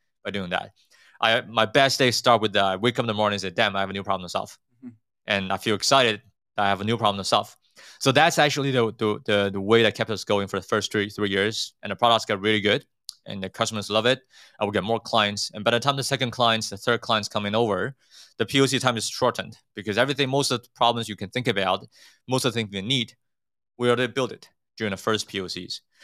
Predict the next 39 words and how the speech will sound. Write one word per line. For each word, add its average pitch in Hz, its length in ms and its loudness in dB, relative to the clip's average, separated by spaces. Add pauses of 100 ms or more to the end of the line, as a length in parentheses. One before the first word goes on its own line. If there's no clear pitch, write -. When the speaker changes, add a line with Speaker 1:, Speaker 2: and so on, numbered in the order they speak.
(100)
Speaker 1:
So 175 100 4
I 170 60 8
think 185 180 2
it's, 143 180 2
um, 110 300 2 (640)
that's 143 240 4
actually, 131 400 4
um, 95 500 2 (140)
you 107 80 -10
know, 95 220 0
my, 113 640 2 (840)
I 131 60 -2
think 151 280 2 (500)
I 120 140 6
will 123 120 4
probably 131 340 4 (120)
credit 117 300 2
our, 101 120 6
most 107 200 -4
of 107 60 4
our 95 120 0
success 98 360 -4
by 92 120 -4
far 92 520 0
to 98 100 -2
our 90 140 -2
clients, 95 400 -2
especially 110 280 0
our 92 100 2
early 117 180 4
clients, 95 480 -8 (160)
who 107 80 -2
actually, 104 440 2
they 98 160 -4
give 104 160 2
us 101 100 0
very 110 300 4
good 104 100 -4
feedbacks, 95 480 -6